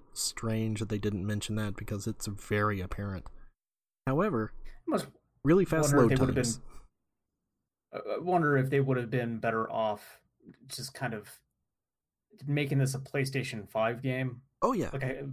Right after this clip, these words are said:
Speaker 2: pumping the brakes on this a bit and giving it a few more months of development time.
Speaker 1: Probably.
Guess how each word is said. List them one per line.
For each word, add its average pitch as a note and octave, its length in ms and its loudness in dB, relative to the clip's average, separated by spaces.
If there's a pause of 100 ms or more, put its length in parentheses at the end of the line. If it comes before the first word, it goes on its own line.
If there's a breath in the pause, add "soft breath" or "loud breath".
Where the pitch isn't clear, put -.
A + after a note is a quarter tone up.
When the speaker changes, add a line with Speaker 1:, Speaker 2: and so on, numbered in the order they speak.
Speaker 2:
pumping C#3+ 300 0
the C3+ 80 2
brakes C3 360 0
on C#3+ 80 -4
this C3+ 160 -2
a C#3+ 60 -2
bit C#3 240 -2
and B2 160 -6
giving B2 240 -4
it A#2 80 -4
a A2+ 60 -6
few A#2 280 -8
more A#2 280 -4
months G#2+ 320 -6
of A2 80 -12
development A2 500 -4
time. C3+ 360 2 (440)
Speaker 1:
Probably. D3+ 400 -2